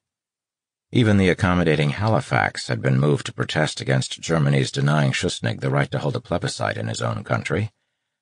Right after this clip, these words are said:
and had warned that, if war should start in Central Europe, it was quite impossible to say where it might end or who might not become involved. After lunch on the eleventh, Chamberlain emphasized to Ribbentrop his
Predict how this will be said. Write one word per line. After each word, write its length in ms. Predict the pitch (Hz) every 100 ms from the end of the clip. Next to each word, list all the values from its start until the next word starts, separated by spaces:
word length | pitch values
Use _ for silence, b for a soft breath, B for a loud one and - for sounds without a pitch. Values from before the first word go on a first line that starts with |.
| _
and 120 | 87
had 120 | 87 73
warned 320 | 92 87 82
that, 240 | 82 78 - _ _ _
if 200 | 87 85
war 200 | 87 107
should 220 | 107 98 87
start 320 | - 107 101
in 100 | 90
Central 440 | - 104 98 85
Europe, 360 | 78 107 139 - B B _ _
it 100 | -
was 160 | 131 -
quite 240 | - 117
impossible 680 | 117 101 - 104 - 64 73
to 100 | 78
say 240 | - 78
where 240 | 73 85 87
it 100 | -
might 300 | 76 78 -
end 420 | 82 60 101 - _ _ -
or 160 | 78
who 160 | 107 117
might 280 | 92 85 -
not 240 | 85 -
become 320 | 78 - 71
involved. 680 | 78 76 85 71 50 50 - _ _ _ _ _ _ _ _ _ _ _ _ _
After 260 | 50 - -
lunch 380 | 62 78 76 -
on 160 | -
the 80 | 69
eleventh, 560 | 62 78 90 78 123 - _ _ _ _ _
Chamberlain 440 | - 87 80 80 76
emphasized 680 | 90 87 78 65 60 69 -
to 80 |
Ribbentrop 600 | 64 67 69 - 76 69
his 340 | - 71 67